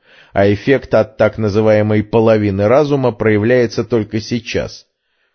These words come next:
Или до этого я просто что-то делал не так? Ах да, еще бы знать, что такое это амбидекстрия.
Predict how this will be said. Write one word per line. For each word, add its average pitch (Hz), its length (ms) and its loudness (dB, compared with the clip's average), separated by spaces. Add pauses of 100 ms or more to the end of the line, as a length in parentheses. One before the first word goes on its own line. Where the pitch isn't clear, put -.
(460)
Или 120 180 -2
до 135 100 0
этого 143 260 -2
я 131 120 2
просто 123 520 -2
что-то 123 420 -6
делал 110 440 0
не 80 160 -6
так? - 420 -12 (760)
Ах 87 280 -6
да, 92 240 2
еще 82 280 -4
бы 87 100 -6
знать, 87 320 -6
что - 260 -10
такое 90 440 -4
это 69 360 -8 (260)
амбидекстрия. 90 1400 -4